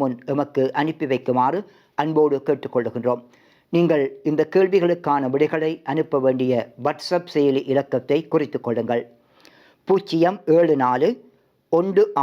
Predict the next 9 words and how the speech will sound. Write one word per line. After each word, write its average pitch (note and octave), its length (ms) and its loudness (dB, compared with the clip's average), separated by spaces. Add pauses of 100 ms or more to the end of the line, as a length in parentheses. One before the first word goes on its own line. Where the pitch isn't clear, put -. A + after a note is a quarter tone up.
(100)
ஆறு D#3+ 180 2 (280)
இரண்டு D#3+ 320 0 (220)
ஆறு D3 200 0 (440)
ஏழு F#3+ 220 6 (160)
ஒன்று C#3 240 0 (180)
ஒன்பது. B2 320 0 (880)
பூஜ்ஜியம் F3+ 540 0 (180)
ஏழு D#3+ 280 4
நாலு C3+ 260 0